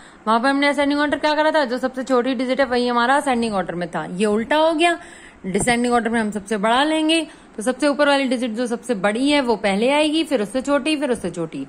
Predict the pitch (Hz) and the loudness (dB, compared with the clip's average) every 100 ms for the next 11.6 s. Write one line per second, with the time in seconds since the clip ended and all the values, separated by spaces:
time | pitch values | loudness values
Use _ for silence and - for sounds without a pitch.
0 | - - - 220 208 269 277 277 311 302 | -14 -20 -10 -6 0 2 2 2 0 0
1 | 285 330 349 320 254 247 247 254 262 269 | 0 0 0 0 2 2 2 0 0 2
2 | 262 285 285 240 226 233 226 233 247 240 | 2 2 0 2 2 2 0 0 0 0
3 | 247 277 254 226 180 156 156 147 151 147 | 2 -2 -2 -4 -2 -4 -4 -6 -10 -12
4 | 151 160 269 339 381 359 - - - 202 | -12 -4 2 4 2 -2 -18 -20 -6 -4
5 | 196 254 262 277 277 277 294 311 - 330 | 2 2 2 2 2 2 0 -2 -2 -2
6 | 349 - - - - - - - 240 285 | -2 -6 -20 -20 -20 -20 -16 -8 -2 0
7 | 285 254 202 269 320 392 - - - 185 | 2 0 0 2 2 -2 -8 -20 -18 -2
8 | 254 330 311 330 320 320 330 339 240 254 | 2 2 2 0 0 0 0 -2 -2 0
9 | 294 302 294 - 277 269 285 262 254 247 | 0 0 -2 2 2 4 2 0 0 2
10 | 330 349 - 233 165 165 143 - - - | 0 0 0 0 0 -4 -8 -16 -20 -8
11 | - 233 262 269 302 403 | 0 0 2 0 2 0